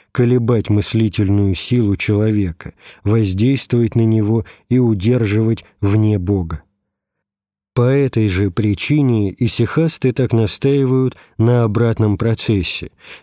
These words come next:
перенаправлении внимания от греховного мира на мир божественный. Вот почему и ум наш, и внимание наше должны быть в Боге.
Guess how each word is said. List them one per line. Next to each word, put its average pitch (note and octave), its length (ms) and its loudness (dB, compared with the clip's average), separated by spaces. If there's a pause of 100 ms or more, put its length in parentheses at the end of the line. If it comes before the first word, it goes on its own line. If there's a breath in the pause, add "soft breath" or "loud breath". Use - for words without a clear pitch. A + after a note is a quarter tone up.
перенаправлении A2+ 1040 2
внимания G2+ 960 0
от G#2+ 160 0
греховного A2+ 800 0
мира A2+ 420 0 (220 loud breath)
на A2+ 160 4
мир A#2 240 2
божественный. G2 880 -2 (760)
Вот B2+ 320 2
почему B2 640 0 (180 loud breath)
и A#2 140 2
ум B2+ 420 2
наш, G#2+ 380 -2
и A2+ 120 0
внимание A#2+ 640 2
наше B2 420 0 (220 loud breath)
должны A2 520 2
быть A#2 280 -2
в G2+ 160 -2
Боге. G2+ 420 -2